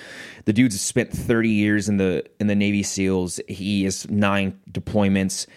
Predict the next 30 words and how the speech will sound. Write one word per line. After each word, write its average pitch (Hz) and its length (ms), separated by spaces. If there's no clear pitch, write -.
five 120 420
combat 107 420
deployments. 95 680
And 104 180
one 117 80
of 127 60
the 120 80
biggest 107 500
deployments 110 480
that 98 100
he 107 80
talked 107 380
about 95 300
was 92 220
his 98 120
time 98 300
in 92 80
two 98 160
thousand 90 400
nine 90 320
to 90 160
two 95 120
thousand 85 360
ten 131 340
in 110 140
Afghanistan. 101 840
And 90 160
that 113 220
really 165 200
kinda 123 320